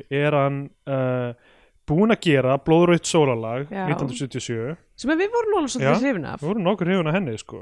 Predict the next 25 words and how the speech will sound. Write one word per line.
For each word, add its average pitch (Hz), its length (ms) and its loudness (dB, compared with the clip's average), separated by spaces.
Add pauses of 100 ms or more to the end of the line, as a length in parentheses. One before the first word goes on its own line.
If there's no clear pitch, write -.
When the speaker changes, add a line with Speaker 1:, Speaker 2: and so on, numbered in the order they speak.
(100)
Speaker 2:
Mhm. 175 300 -8 (480)
Speaker 1:
Og, 143 340 2
uh, 139 460 4 (600)
eitthvað 180 440 -2 (100)
dót 185 260 -2
hérna, 151 260 -2 (420)
þú 139 160 -8
veist, - 180 -14
hérna 143 300 -6
er 135 80 -2
einhver 135 180 -4 (720)
stuttmynd 151 540 -2
sem 139 80 0
heitir 127 180 -4
Lilja. 165 720 2 (520)
Speaker 2:
Mm. 175 340 -12 (320)
Speaker 1:
Eh, 135 540 0
hann 131 120 -2
er 143 40 -4
búinn 175 160 -2
að, 170 300 2
já, 151 100 4
undir 143 280 0
sama 151 240 -2
þaki. 165 680 2